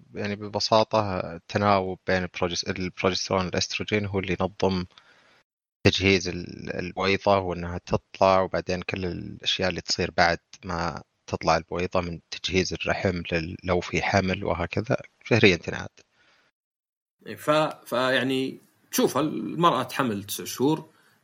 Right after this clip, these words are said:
Speaker 2: بعدين تالد، بعدين لازم ترضع. حتى لو بترضع واحدة ثانية لا زال ترضع هي يعني.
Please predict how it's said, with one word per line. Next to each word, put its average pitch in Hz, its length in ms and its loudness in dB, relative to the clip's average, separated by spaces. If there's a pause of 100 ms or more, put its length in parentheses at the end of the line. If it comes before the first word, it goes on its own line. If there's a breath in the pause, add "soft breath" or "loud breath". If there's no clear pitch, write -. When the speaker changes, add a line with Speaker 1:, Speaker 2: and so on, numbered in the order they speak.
Speaker 2:
بعدين 92 580 -4 (120)
تالد، 117 420 -2 (440)
بعدين 104 220 -2
لازم 98 220 -2
ترضع. 113 500 -4
حتى 165 220 0
لو 143 60 4
بترضع 123 240 0
واحدة 113 180 0
ثانية 123 380 -2
لا 120 140 0
زال 104 220 -2
ترضع - 420 -8
هي 87 120 -8
يعني. - 240 -18